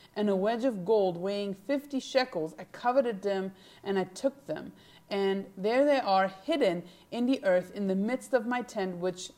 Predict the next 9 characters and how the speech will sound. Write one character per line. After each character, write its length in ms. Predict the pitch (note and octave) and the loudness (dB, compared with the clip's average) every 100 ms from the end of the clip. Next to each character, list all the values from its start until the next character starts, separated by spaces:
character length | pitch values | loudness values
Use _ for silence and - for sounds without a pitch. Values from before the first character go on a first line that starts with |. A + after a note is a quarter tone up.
| - | -8
the 100 | F#3 | -8
sil-, 400 | - G#3 G3+ F#3+ | -4 0 0 -2
with 320 | F3 A3 A#3+ | 0 2 2
the 100 | - | -4
silver 500 | A3+ - F#3+ F#3 F#3+ - | -6 0 2 2 0 -2
under 260 | F#3 F3+ | -4 -4
it." 320 | C#3+ - - - - _ _ _ _ _ _ _ _ _ _ _ _ _ _ _ - | -6 -8 -18 -20 -20 _ _ _ _ _ _ _ _ _ _ _ _ _ _ _ -12
And, 200 | - G#3+ | -6 -4
uh, 200 | G3 G3+ | 2 2